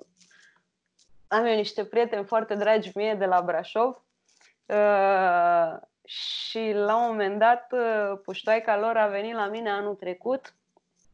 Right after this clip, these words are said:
Ne-am tot jucat, noi am povestit, uh,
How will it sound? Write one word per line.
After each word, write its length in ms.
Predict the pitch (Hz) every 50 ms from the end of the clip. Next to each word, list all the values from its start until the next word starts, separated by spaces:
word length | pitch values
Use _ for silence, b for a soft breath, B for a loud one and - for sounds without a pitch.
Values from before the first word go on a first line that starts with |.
| _ - - _ _ _ _ _
Ne-am 280 | 170 180 190 185 190 190
tot 220 | 220 233 226 -
jucat, 340 | - 190 175 - 214 220 202
noi 120 | 208 214
am 140 | 208 190 185
povestit, 720 | - 185 180 160 165 170 170 - _ - 269 262 - _ -
uh, 1000 | 214 208 208 196 196 190 185 180 185 180 170 175 170 165 165 165 165 160 160 175